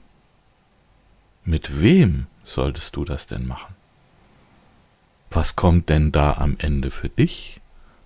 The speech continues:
dabei raus? Beispiel.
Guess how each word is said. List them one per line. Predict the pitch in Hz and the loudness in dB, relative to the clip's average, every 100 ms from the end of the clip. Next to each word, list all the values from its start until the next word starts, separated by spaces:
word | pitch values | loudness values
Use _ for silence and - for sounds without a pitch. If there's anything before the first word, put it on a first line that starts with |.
| - | -4
dabei | 69 69 | 0 0
raus? | 64 62 64 - - - _ _ _ _ _ _ _ _ _ _ _ _ _ _ _ _ - - _ _ - _ _ | -2 -6 -10 -14 -20 -20 _ _ _ _ _ _ _ _ _ _ _ _ _ _ _ _ -20 -20 _ _ -20 _ _
Beispiel. | 71 67 - 71 | -2 0 0 -2